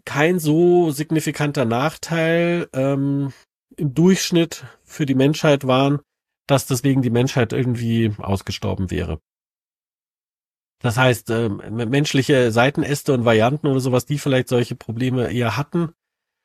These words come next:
die sind vielleicht ausgestorben. Vielleicht gab's aber auch andere Gründe, wieso die ausgestorben sind.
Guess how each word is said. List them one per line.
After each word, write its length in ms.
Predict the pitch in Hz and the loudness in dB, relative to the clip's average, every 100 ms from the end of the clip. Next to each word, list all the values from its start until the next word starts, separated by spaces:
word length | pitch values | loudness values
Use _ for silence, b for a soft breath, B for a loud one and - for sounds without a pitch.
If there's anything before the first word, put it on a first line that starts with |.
| _ - | _ -8
die 60 | 110 | -2
sind 200 | 139 - | -2 2
vielleicht 220 | 170 151 | 0 2
ausgestorben. 680 | 151 160 151 - 151 156 151 | 0 0 -4 -2 2 2 0
Vielleicht 160 | 120 | -4
gab's 240 | - 113 117 | 0 0 2
aber 140 | 98 | 0
auch 60 | 92 | 0
andere 200 | 104 92 | -4 -4
Gründe, 260 | 110 101 | -4 -4
wieso 220 | 101 104 | -4 -4
die 120 | 92 - | -6 -6
ausgestorben 600 | 95 - - 87 87 85 | -6 -6 -8 -8 -8 -8
sind. 300 | 87 85 | -10 -10